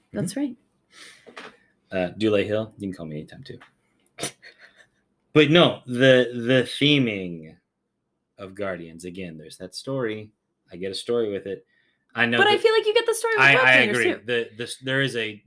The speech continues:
Speaker 1: good story with Web Slingers, but I just, I don't know. There's just something about, I, I, when it first came out, I didn't like the pay-to-play aspect of Web Slingers,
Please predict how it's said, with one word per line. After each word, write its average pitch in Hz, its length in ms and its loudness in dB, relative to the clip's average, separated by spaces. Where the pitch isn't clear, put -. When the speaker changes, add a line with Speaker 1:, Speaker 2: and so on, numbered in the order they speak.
Speaker 1:
good 113 260 -6
story 101 280 -12
with 92 120 -14
Web 90 220 -14
Slingers, 90 380 -20
but 110 220 -6
I 117 120 -8
just, 117 320 -10
I 120 80 -8
don't 117 100 -8
know. 95 160 -14
There's 110 200 -10
just 120 180 -10
something 113 320 -10
about, 104 380 -4
I, 110 380 -8
I, 110 240 -10
when 123 140 -4
it - 120 -8
first 143 320 -2
came 117 200 -4
out, 117 220 -4
I 107 120 -8
didn't 113 360 -6
like 107 220 -6
the 101 80 -8
pay-to-play 104 560 -8
aspect 107 720 -6
of 101 200 -12
Web 104 180 -6
Slingers, 107 640 -12